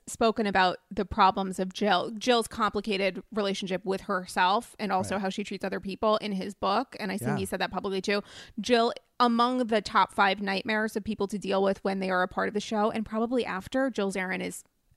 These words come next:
Speaker 1: absolutely in the top five, if not, like, the top two.
Speaker 2: So, like, for them, I think
Speaker 1: Yeah.
Speaker 2: it's more like, do we wanna go back down that road? And I
Speaker 1: Right.
Speaker 2: think that that's where Danielle falls into place too.
Speaker 1: Totally.
Speaker 2: I think that a lot of these women,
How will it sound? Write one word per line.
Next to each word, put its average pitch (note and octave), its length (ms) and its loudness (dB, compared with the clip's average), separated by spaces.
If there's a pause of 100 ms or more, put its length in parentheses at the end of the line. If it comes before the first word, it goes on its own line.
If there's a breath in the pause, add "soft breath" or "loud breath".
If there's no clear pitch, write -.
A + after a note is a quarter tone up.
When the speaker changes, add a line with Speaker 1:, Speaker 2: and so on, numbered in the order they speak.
(140)
Speaker 1:
absolutely G#3 300 2
in G3 60 -2
the G3 60 -2
top - 280 2
five, F#3+ 260 4
if - 200 -4
not, G3 160 -4
like, F#3 160 -6
the F#3+ 80 -4
top - 320 -4
two. G3+ 160 -4
Speaker 2:
So, F#3+ 240 2
like, C3+ 240 0 (560 loud breath)
for - 280 -2
them, C#3 480 2
I C3 120 -6
think A3+ 140 4
Speaker 1:
Yeah. G3 200 4
Speaker 2:
it's - 80 -2
more C3 340 2
like, A#2 300 -2
do B2 160 0
we C3 140 2
wanna B2 260 0
go A#2 140 2
back A2+ 280 -2
down A#2 260 -4
that A2 200 -6
road? G#2 420 -2 (280 loud breath)
And A3 80 0
I G3+ 140 4
Speaker 1:
Right. - 80 -4
Speaker 2:
think F#3+ 180 0
that D#3+ 160 -4
that's C3 280 -4
where C3 120 -2
Danielle G#2+ 480 -6
falls C#3 400 -2
into C#3+ 180 -6
place C#3+ 380 -6
too. B3 140 -4
Speaker 1:
Totally. A#3 540 4 (200 loud breath)
Speaker 2:
I B2+ 80 -6
think C#3 220 -10
that C3+ 180 -4
a B2 60 -6
lot B2 280 0
of C#3+ 80 -2
these C#3 240 -6
women, B2+ 360 -6